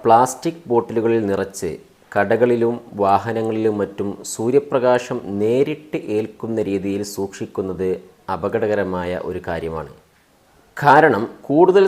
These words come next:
സമയം സൂര്യപ്രകാശമേൽക്കുമ്പോൾ പ്ലാസ്റ്റിക് ബോട്ടിലുകൾ ചൂടായി പ്ലാസ്റ്റിക് ബോട്ടിലിൽ നിന്നും മാരകമായ ചില കെമിക്കലുകൾ, പ്രത്യേകിച്ച് ബിസ്ഫിനോൾ എ, ബി പി എ, അതുപോലെ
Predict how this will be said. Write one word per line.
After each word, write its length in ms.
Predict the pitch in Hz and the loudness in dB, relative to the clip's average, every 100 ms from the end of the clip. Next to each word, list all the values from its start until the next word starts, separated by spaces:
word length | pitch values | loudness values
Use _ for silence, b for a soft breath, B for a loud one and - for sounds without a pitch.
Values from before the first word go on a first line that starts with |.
| 185 | 2
സമയം 380 | 170 147 147 143 147 - | 0 2 4 2 -2 -4
സൂര്യപ്രകാശമേൽക്കുമ്പോൾ 1300 | 120 127 139 139 131 131 131 127 120 - 123 117 117 113 - | 2 2 4 4 4 4 2 0 0 -2 0 4 4 4 -2
പ്ലാസ്റ്റിക് 560 | 117 107 110 - 147 - | 2 2 2 -4 -10 -2
ബോട്ടിലുകൾ 440 | 123 113 117 113 117 117 - | 0 0 0 2 0 -2 -6
ചൂടായി 520 | 107 113 113 110 110 - - | -4 2 2 2 0 -6 -4
പ്ലാസ്റ്റിക് 500 | 110 107 113 - 143 123 | 0 0 0 -4 -6 0
ബോട്ടിലിൽ 380 | 120 120 117 117 110 | 0 2 0 -2 -2
നിന്നും 240 | 110 110 - - _ _ 101 | -2 -4 -8 -18 _ _ -4
മാരകമായ 840 | 101 110 123 123 117 113 110 110 - - | 0 2 2 2 0 0 0 0 -2 -6
ചില 140 | 104 101 - | -6 -6 -4
കെമിക്കലുകൾ, 580 | 101 107 - 107 82 76 - _ _ _ _ _ | -6 -4 -2 -2 -4 -10 -16 _ _ _ _ _
പ്രത്യേകിച്ച് 680 | 120 - 139 131 135 - 127 123 90 92 | -2 2 4 6 4 0 2 2 0 -4
ബിസ്ഫിനോൾ 600 | 120 - - 131 131 131 131 120 | -4 -4 0 2 4 4 4 4
എ, 20 | 107 90 80 | 4 2 -2
ബി 80 | 117 120 | -4 -2
പി 120 | - 120 113 | -2 0 4
എ, 20 | 117 110 - | 4 2 -2
അതുപോലെ 420 | 104 107 110 110 | -2 0 2 2